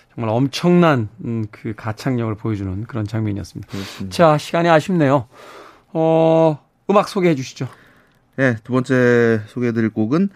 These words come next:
Speaker 2: 천구백팔십칠 년에 발표됐던 두 번째 앨범의 끝곡으로 수록된 곡입니다. I Know Him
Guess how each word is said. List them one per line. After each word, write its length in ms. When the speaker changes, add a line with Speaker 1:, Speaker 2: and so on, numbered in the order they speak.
Speaker 2:
천구백팔십칠 760
년에 180
발표됐던 500
두 120
번째 320
앨범의 840
끝곡으로 520
수록된 600
곡입니다. 420
I 220
Know 360
Him 280